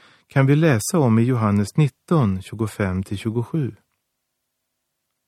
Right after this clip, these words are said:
Under sin jordiska tjänst visade Jesus självuppoffrande kärlek på olika sätt. Han var fullständigt osjälvisk.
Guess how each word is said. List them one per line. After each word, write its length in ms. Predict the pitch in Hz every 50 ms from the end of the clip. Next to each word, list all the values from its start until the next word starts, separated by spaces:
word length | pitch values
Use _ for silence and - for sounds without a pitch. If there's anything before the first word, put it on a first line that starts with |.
| _ _ _ _ _ _ _ _ _ _ _ _ _ _ _ _ _ _ _ -
Under 240 | 113 123 135 139 147
sin 240 | - - 147 147 135
jordiska 540 | 147 151 156 151 165 170 151 - - 170
tjänst 460 | 156 - - 104 92 95 92 - - 101
visade 460 | 110 123 123 107 - - 110 104 110
Jesus 420 | 98 101 95 92 - - 104 -
självuppoffrande 880 | - - 156 143 123 110 110 110 - - 127 117 - - 131 127 131 123
kärlek 440 | - - 147 127 113 110 113 - -
på 200 | - 143 - 135
olika 360 | 131 131 135 147 - 165 151 - -
sätt. 380 | 101 82 73 - _ - - _ _ _ _ _ _ _ _ _ _ _
Han 200 | _ - 151 160
var 160 | 143 127 110
fullständigt 800 | 101 - - 170 147 110 - - - 156 165 160 151 147 139 -
osjälvisk. 840 | - 139 117 92 - - 90 82 80 78 85 80 - - _ _